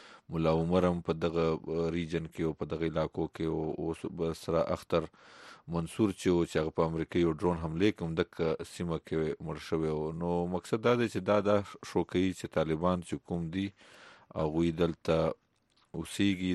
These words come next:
دلته ژوند کوي، دلته مدرسې چلوي، دلته، اه، امامتونه کوي. اه، نو په هغه وجه نه هلته افغانستان ته هم ګرانه ده،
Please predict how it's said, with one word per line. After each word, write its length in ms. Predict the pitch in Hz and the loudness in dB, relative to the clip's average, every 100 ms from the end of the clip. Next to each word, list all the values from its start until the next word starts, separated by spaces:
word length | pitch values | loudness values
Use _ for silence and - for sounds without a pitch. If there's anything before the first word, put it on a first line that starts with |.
| 82 | 0
دلته 240 | 78 82 | -2 -2
ژوند 300 | 73 92 95 | -2 -2 -4
کوي، 280 | - 90 87 | 0 0 0
دلته 320 | 82 78 - | -2 -6 -6
مدرسې 460 | 78 73 76 - 101 - | -6 -4 -4 0 -2 0
چلوي، 440 | 90 90 87 85 | -2 -2 0 -2
دلته، 420 | 78 80 - - | -4 -8 -10 -8
اه، 340 | 76 - 80 78 - | -6 -4 -4 -4 -8
امامتونه 600 | 78 78 76 - 98 92 | -6 -4 -4 -6 -2 -2
کوي. 360 | - 90 87 - - - - - _ | 0 0 0 -6 -20 -20 -20 -20 _
اه، 260 | 98 82 80 | -8 -4 -4
نو 220 | 82 85 | -2 -4
په 220 | 82 85 82 | 0 4 4
هغه 140 | 98 | 6
وجه 340 | 98 95 92 | 6 6 4
نه 160 | 92 92 87 | 2 2 2
هلته 220 | 90 - 80 | 0 2 2
افغانستان 540 | 80 80 - 98 98 | 2 -2 0 0 0
ته 140 | - | 0
هم 100 | 98 | -2
ګرانه 320 | 92 92 90 87 | 2 2 2 2
ده، 160 | 87 | 2